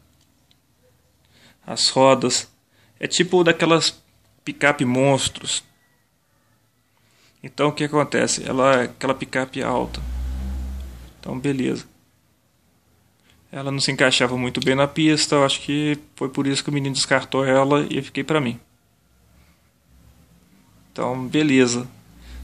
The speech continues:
Não tem muito a dizer não, mas é um legalzinho, um item legalzinho aqui da coleçãozinha aqui. É uma Toyota mil novecentos e oitenta e sete. Esse outro aqui é uma maquinazinha da Maestro.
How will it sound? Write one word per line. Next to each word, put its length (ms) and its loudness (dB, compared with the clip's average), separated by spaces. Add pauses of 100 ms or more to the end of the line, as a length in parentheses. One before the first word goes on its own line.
Não 120 -10
tem 160 0
muito 420 6
a 40 -4
dizer 260 2
não, 120 4
mas 260 2 (460)
é 80 -8
um 140 0
legalzinho, 560 4
um 40 0
item 260 0
legalzinho 480 2
aqui 100 -6
da 100 -2
coleçãozinha 800 0
aqui. 280 -8 (1200)
É 120 -6
uma 160 0
Toyota 480 4
mil 180 0
novecentos 320 0
e 40 0
oitenta 280 -2
e 60 0
sete. 360 -6 (480)
Esse 320 2
outro 240 4
aqui 400 4 (1900)
é 80 -8
uma 100 0
maquinazinha 1000 2 (220)
da 320 4
Maestro. 600 2